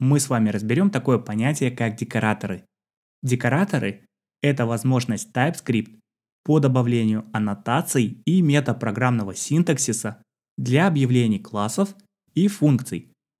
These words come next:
Для примера воспользуемся уже знакомым вам классом user. Ничего необычного, те же свойства, то есть имя и возраст, и метод генерации пароля. Кстати,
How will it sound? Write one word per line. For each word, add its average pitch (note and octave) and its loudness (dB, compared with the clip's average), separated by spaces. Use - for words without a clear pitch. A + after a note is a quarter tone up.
Для B2 -2
примера F3+ 2
воспользуемся D#3+ 2
уже B2 0
знакомым C#3+ 2
вам B2+ 0
классом A2+ -4
user. G#2+ 2
Ничего C#3+ 4
необычного, D#3 2
те C3+ 2
же G2+ -4
свойства, B2+ -2
то D3 -2
есть C#3 0
имя C#3+ 4
и - 4
возраст, B2 -2
и G3 4
метод C#3+ 2
генерации G#2+ 0
пароля. A#2+ 0
Кстати, - 0